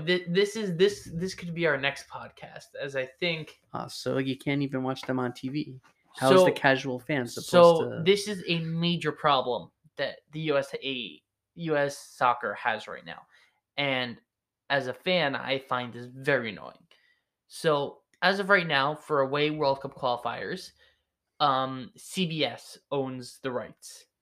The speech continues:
Speaker 1: to away games. Um, and for home games, I think it's a mix between Fox and E-, no, it's E S P N.
Speaker 2: Okay.
Speaker 1: And then for World Cup games, it's owned by Fox.
Speaker 2: Okay.
Speaker 1: So Fox does a good job when the U S M, when the U S plays,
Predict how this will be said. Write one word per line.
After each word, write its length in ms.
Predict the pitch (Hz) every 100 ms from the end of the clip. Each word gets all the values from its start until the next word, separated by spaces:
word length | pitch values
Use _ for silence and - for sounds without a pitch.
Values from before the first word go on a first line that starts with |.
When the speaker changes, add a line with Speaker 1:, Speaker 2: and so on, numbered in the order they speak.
| _ _ -
Speaker 1:
to 400 | - 143 131 -
away 280 | - 131 131
games. 480 | 120 85 - - _ _ _ _ _ _ _ _ 135
Um, 460 | 131 123 120 104 -
and 200 | 131 127
for 140 | 160
home 220 | 196 208
games, 300 | 170 160 156
I 120 | 151 143
think 260 | - 165
it's 120 | 165
a 60 | 147
mix 320 | 143 151 151
between 460 | - 139 - 139 127
Fox 680 | - 131 127 123 - - -
and 140 | 127 123
E-, 220 | 123 -
no, 180 | 151 131
it's 140 | 127 -
E 100 | 160
S 120 | 156
P 200 | - 139
N. 240 | 120 160 - _ _ _ -
Speaker 2:
Okay. 140 | 143
Speaker 1:
And 120 | 151 143
then 80 | 135
for 160 | 151
World 300 | 139 156 151
Cup 220 | 214 208
games, 280 | 170 147 135
it's 160 | 135 -
owned 220 | 135 131
by 160 | 117 113
Fox. 560 | - 87 - - - _ _ _
Speaker 2:
Okay. 220 | - 113 - - -
Speaker 1:
So 160 | 175
Fox 520 | 165 - 285 285 - -
does 300 | 170 196 190
a 40 |
good 200 | 185 175
job 320 | 170 165 160
when 120 | 156
the 100 | 151
U 140 | 160 156
S 140 | 151
M, 140 | 147 143 -
when 180 | 143 147
the 100 | 147
U 120 | 143
S 100 | 135
plays, 600 | - 143 127 123 135 -